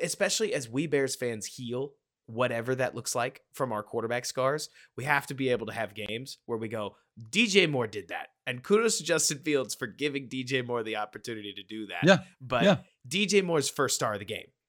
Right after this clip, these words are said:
Speaker 1: so to speak. And,
Speaker 2: Mm-hmm.
Speaker 1: and that's fine, 'cause we do, we are in this place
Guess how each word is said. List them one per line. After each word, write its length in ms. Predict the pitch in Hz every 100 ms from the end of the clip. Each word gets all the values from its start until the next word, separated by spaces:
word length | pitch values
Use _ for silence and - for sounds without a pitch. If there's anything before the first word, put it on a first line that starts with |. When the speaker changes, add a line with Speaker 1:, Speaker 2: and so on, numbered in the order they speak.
| _
Speaker 1:
so 200 | - 147
to 60 | 113
speak. 400 | - 104 85 - _ _
And, 380 | 139 139 135 131
Speaker 2:
Mm-hmm. 260 | 98 113 156 147 -
Speaker 1:
and 120 | 165
that's 140 | 208 -
fine, 380 | 202 208 - - _ _ -
'cause 180 | 160 131
we 160 | 180
do, 440 | 170 120 220 196 135
we 300 | 135 170 156
are 240 | - 170 202
in 120 | 208
this 140 | 202
place 460 | - 143 110 - -